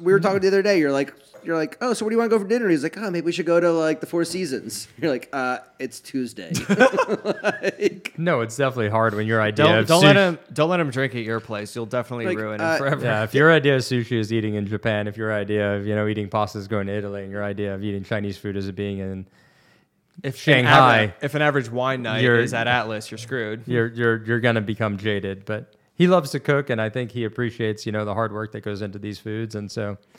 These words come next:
Speaker 1: You made him a Red Sox fan.
Speaker 2: Without a doubt.
Speaker 1: God.
Speaker 3: Well, I hate both
Speaker 2: Hey,
Speaker 3: of
Speaker 2: this
Speaker 3: you,
Speaker 2: ain't our year, but
Speaker 3: so.
Speaker 2: last year wasn't too bad. I think we did okay.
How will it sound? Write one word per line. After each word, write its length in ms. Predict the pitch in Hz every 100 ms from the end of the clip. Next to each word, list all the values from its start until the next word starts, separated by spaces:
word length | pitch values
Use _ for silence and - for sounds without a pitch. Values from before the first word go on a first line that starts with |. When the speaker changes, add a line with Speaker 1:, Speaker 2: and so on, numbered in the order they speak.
| _ -
Speaker 1:
You 120 | 139
made 160 | 165
him 80 | 175
a 60 | 120
Red 200 | 113 117
Sox 300 | 107 85 -
fan. 380 | 90 82 78 - _ _ _ _ _ _ - -
Speaker 2:
Without 260 | 110 113 123
a 60 | 95
doubt. 420 | 104 120 92 - -
Speaker 1:
God. 580 | 147 165 151 - 92 82 _ _ _ _ _ _ _ _ _ _ - _ _
Speaker 3:
Well, 100 | 135
I 60 | 135
hate 220 | 143 131
both 140 | 123 147
Speaker 2:
Hey, 100 | 127
Speaker 3:
of 60 |
Speaker 2:
this 160 | 147 151
Speaker 3:
you, 80 | 160
Speaker 2:
ain't 100 | 135
our 100 | 117
year, 160 | 113
but 180 | 110 113
Speaker 3:
so. 40 | 113
Speaker 2:
last 260 | 127 123
year 100 | 107
wasn't 260 | 98 95 87
too 100 | 95
bad. 220 | 92 92
I 40 | 92
think 160 | 98
we 60 | 98
did 120 | 95
okay. 340 | 92 90 92